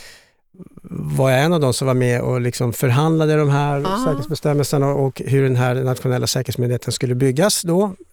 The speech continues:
Speaker 1: Eh, och, eh, den landade in på, på, eh, U D,
Speaker 2: Mm.
Speaker 1: eh, så småningom.
Speaker 2: Mm.
Speaker 1: Och då var det en, en legend på U D i alla fall då, som heter Bernt Fredriksson som
Speaker 2: Mm.
Speaker 1: liksom, eh, f-,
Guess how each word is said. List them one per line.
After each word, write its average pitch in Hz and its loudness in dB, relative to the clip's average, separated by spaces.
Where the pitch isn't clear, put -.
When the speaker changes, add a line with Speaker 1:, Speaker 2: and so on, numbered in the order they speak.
Speaker 1:
Eh, 131 -2
och, 135 -4
eh, - -4
den 135 -2
landade 147 0
in 156 0
på, 127 -2
på, 120 -2
eh, 160 0
U 131 2
D, 175 2
Speaker 2:
Mm. 202 -2
Speaker 1:
eh, 143 -4
så 139 -4
småningom. 151 0
Speaker 2:
Mm. 254 -4
Speaker 1:
Och 135 -4
då 135 -2
var 139 0
det 139 0
en, 135 -2
en 143 0
legend 135 0
på 160 0
U 135 2
D 131 2
i 139 2
alla 147 2
fall 135 0
då, 127 0
som 135 0
heter 127 0
Bernt 123 0
Fredriksson 123 2
som 127 0
Speaker 2:
Mm. 117 0
Speaker 1:
liksom, 120 -2
eh, - -8
f-, - -18